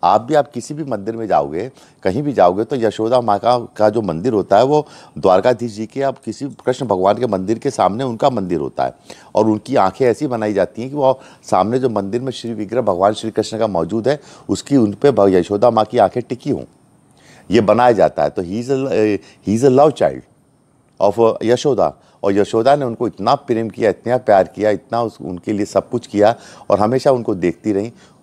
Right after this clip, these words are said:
Who is Lord, who is Lord हनुमान? हनुमान कौन है? हनुमान जी के इस देश में बहुत भक्त हैं। हनुमान जी क्या है? मैं आपसे श्री विद्या का,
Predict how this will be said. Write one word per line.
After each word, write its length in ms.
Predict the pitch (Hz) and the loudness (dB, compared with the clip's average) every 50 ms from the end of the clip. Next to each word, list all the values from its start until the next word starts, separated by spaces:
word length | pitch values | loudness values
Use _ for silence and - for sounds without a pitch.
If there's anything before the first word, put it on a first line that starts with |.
| _ _ - - | _ _ 0 4
Who 160 | 160 180 175 | 4 4 4
is 140 | 135 127 139 | 2 2 2
Lord, 260 | 147 147 135 123 110 | 4 6 6 6 4
who 180 | 135 165 170 147 | 2 -2 -2 -2
is 100 | 127 131 | 0 2
Lord 200 | 135 135 120 101 | 2 2 4 2
हनुमान? 380 | 101 95 90 80 71 64 57 - _ _ _ _ _ _ _ _ _ _ _ _ _ _ _ _ _ - - _ - | 0 0 0 -2 -4 -4 -4 -10 _ _ _ _ _ _ _ _ _ _ _ _ _ _ _ _ _ -20 -20 _ -4
हनुमान 340 | 78 87 95 104 117 135 131 | -2 0 2 2 2 2 2
कौन 240 | - 135 156 151 131 | 2 2 2 4 2
है? 60 | 104 | 0
हनुमान 280 | 101 98 98 101 113 | 0 0 0 0 0
जी 120 | 113 123 117 | 0 -8 -8
के 120 | - 139 | -6 -6
इस 60 | 131 | -6
देश 240 | 110 101 117 113 - | -2 -2 -4 -4 -4
में 80 | 127 110 | -4 0
बहुत 180 | 113 131 139 | 2 2 2
भक्त 300 | 117 104 78 - _ - | 0 -4 -6 -6 _ -16
हैं। 120 | 69 - _ _ _ _ _ _ _ _ _ _ _ _ _ _ _ - | -16 -16 _ _ _ _ _ _ _ _ _ _ _ _ _ _ _ -2
हनुमान 300 | 87 95 107 113 117 127 | -2 0 2 2 2 0
जी 100 | 131 131 | -2 -6
क्या 220 | 123 - - 127 98 | -6 0 2 2 4
है? 80 | 85 | 4
मैं 120 | 85 90 92 | 2 2 0
आपसे 180 | 87 - - | 0 0 -2
श्री 220 | 107 - - 135 135 | -10 -10 -8 -8 -8
विद्या 280 | 120 110 - 107 104 | -8 -6 -2 0 0
का, 120 | 98 92 | 0 0